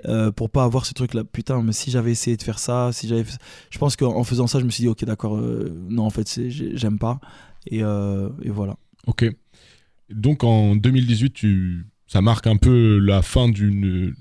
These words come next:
Speaker 1: Mhm.
Speaker 2: de l'épopée G A N, même
Speaker 1: Mhm.
Speaker 2: si j'aime pas trop parler de ça comme ça, mais
Speaker 1: Ouais, ouais, non, je comprends.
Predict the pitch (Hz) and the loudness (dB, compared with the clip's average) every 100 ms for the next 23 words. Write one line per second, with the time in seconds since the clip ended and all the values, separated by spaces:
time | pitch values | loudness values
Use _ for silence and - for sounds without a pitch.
0 | 135 131 127 135 - 101 98 98 92 87 | 0 4 4 0 -6 -2 4 4 4 2
1 | 82 101 107 117 - 107 95 87 104 95 | 2 4 4 2 2 4 4 4 4 4
2 | 90 107 123 113 139 131 156 190 98 95 | 4 4 2 2 4 6 4 4 4 6
3 | 101 104 120 107 98 101 98 82 - 117 | 4 4 2 2 2 2 2 -2 -2 -2
4 | 113 107 135 143 117 131 131 123 123 123 | 0 2 2 2 4 4 4 4 2 0
5 | - 117 - 123 | -2 -6 -8 -12